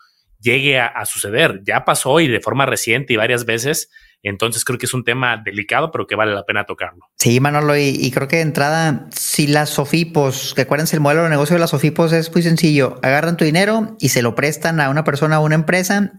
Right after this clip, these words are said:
Speaker 2: a tasas mayores, de ahí sale para pagarte a ti,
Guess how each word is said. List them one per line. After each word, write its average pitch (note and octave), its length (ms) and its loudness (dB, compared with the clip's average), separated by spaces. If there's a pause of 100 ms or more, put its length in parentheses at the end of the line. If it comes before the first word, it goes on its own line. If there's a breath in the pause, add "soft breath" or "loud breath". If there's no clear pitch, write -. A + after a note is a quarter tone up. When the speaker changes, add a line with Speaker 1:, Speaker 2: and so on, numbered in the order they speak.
Speaker 2:
a - 100 -2
tasas C3 280 -2
mayores, F3 560 0 (160)
de A#2 140 2
ahí A#2 120 0
sale C3+ 240 0
para - 220 -2
pagarte A#2+ 340 0
a C#3 100 -2
ti, F#3+ 400 0